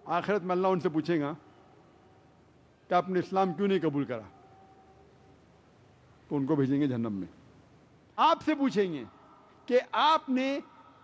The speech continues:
अपने पड़ोसी को दावत दी कि नहीं?" और अगर आप कहेंगे "नहीं," तो आप भी उसको फॉलो करेंगे। हर मुसलमान का फर्ज है कि वो गैर मुसलमान तक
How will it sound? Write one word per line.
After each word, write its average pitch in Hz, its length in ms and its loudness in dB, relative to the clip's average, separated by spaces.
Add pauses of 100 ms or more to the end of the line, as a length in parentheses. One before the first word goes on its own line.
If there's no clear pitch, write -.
(100)
अपने 277 300 0
पड़ोसी 262 560 0
को 247 180 0
दावत 247 360 4
दी 285 280 4
कि 302 160 -2
नहीं?" 208 340 0 (260)
और 196 80 0
अगर 220 180 0
आप 247 220 2
कहेंगे 226 360 2
"नहीं," 254 400 4 (340)
तो 220 60 2
आप 226 160 4
भी 247 120 0
उसको 233 240 2
फॉलो 175 260 0
करेंगे। 113 380 -10 (320)
हर 285 180 -2
मुसलमान 254 640 -2
का 240 140 0
फर्ज 269 380 0
है 277 200 2 (720)
कि 214 60 -2
वो 214 160 4
गैर 220 360 2
मुसलमान 202 640 0
तक 202 180 -6